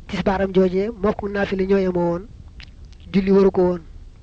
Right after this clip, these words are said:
Léegi nag bi mu kàllafee, julli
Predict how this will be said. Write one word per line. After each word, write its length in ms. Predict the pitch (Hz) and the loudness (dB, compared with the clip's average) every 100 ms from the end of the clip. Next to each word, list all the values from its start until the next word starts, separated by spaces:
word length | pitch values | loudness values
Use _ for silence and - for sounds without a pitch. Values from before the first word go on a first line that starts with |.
| - | -16
Léegi 240 | 185 185 180 | -10 -10 -10
nag 140 | 180 | -8
bi 80 | 196 | -8
mu 60 | 202 | -6
kàllafee, 500 | 202 185 185 180 220 - - - - - - - - - - - - - - - - - 165 | -6 -4 -6 -8 -10 -16 -18 -18 -20 -20 -20 -20 -20 -20 -20 -20 -20 -20 -20 -20 -20 -12 -2
julli 320 | 190 180 226 | -2 -2 -8